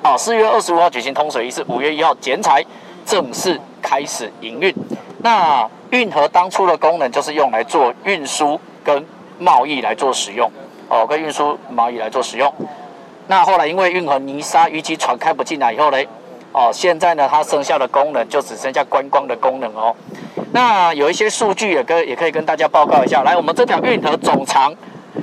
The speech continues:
从我们的起点刚刚经过的第一座桥安义桥那边开始算，算到终点和乐广场那一边，全长三千七百八十二公尺。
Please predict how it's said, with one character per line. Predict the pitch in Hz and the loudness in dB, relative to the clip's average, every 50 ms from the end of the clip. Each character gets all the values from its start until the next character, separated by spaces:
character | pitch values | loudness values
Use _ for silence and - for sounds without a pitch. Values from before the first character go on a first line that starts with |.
| - - | -12 -4
从 | - - 185 202 - | 0 2 2 4 4
我 | 214 175 165 | 4 2 4
们 | 170 170 | 4 2
的 | 180 175 | 2 2
起 | - - 175 196 | 0 -2 -4 -2
点 | 208 208 196 147 123 | 0 0 0 0 2
刚 | 143 170 180 | 2 0 2
刚 | 180 190 185 180 | 4 2 2 2
经 | - 185 190 190 | 0 -4 -2 2
过 | 196 190 160 | 2 4 4
的 | 151 147 | 2 0
第 | - 202 190 185 180 | -2 -2 -2 -2 -2
一 | 170 | 0
座 | 180 185 165 | 0 0 2
桥 | - 143 131 | 2 2 2
安 | - 165 175 185 | 4 2 2 0
义 | 190 185 170 | -2 -6 -4
桥 | - 131 123 | -2 0 2
那 | 139 - | 2 2
边 | 156 165 156 | 0 0 0
开 | 170 165 | -2 -2
始 | 131 127 117 | -2 -2 -2
算， | 113 175 160 | -2 -2 0
算 | - - 196 196 | 0 0 2 2
到 | 190 180 | 2 2
终 | - 170 196 180 | 2 0 -2 -2
点 | 165 131 | -4 -4
和 | - 143 135 156 | 0 0 2 2
乐 | 185 170 | 2 2
广 | 156 - 151 165 | 2 2 2 2
场 | - 131 123 | 0 -2 0
那 | 139 151 | 0 0
一 | 156 | 0
边， | 147 160 156 156 | 0 -2 -4 -2
全 | - 147 151 180 | -4 -4 -4 -2
长 | - 143 139 143 | -2 -2 -2 0
三 | - 170 180 190 | 0 0 0 0
千 | - - 180 185 | 0 -2 -4 -4
七 | 180 - 185 185 180 | -4 -6 -8 -6 -4
百 | - 131 127 120 | -2 -2 -2 0
八 | - 147 160 175 | 2 2 2 2
十 | - - 143 | 2 2 2
二 | 156 160 151 | 2 2 2
公 | 143 143 147 - | 2 2 0 0
尺。 | - - 101 | -2 -8 -12